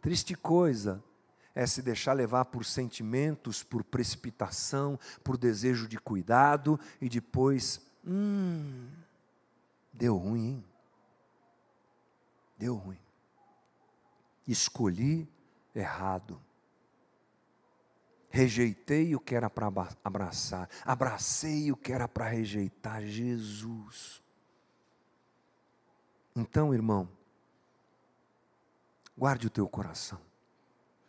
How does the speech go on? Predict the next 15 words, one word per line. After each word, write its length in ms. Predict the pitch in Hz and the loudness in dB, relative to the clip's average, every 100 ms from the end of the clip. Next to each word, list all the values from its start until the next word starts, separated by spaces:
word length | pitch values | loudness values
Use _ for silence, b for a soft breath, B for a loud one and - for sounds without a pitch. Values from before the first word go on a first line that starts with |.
| b b b _ _ _ _ | b b b _ _ _ _
Que 80 | - | -2
o 40 | |
temor 600 | 139 131 117 135 156 160 | 2 2 2 4 4 2
de 140 | 127 120 | 0 -6
Deus, 440 | 104 107 101 92 | 2 2 2 0
essa 340 | 117 117 - 113 | -4 -2 -2 -2
é, 420 | 104 98 - 104 | -2 -6 -6 -6
é 20 | |
a 140 | 95 95 | -4 -4
minha 400 | 107 104 92 - b b b b b b b | -4 -2 -4 -8 b b b b b b b
palavra 420 | - 104 104 101 101 | 2 4 2 -2 0
pra 140 | 110 | 0
você 340 | 98 95 - | 0 -2 -4
nessa 300 | 95 110 - | -4 -4 -4
manhã. 380 | 101 95 95 92 | -4 -4 -4 -6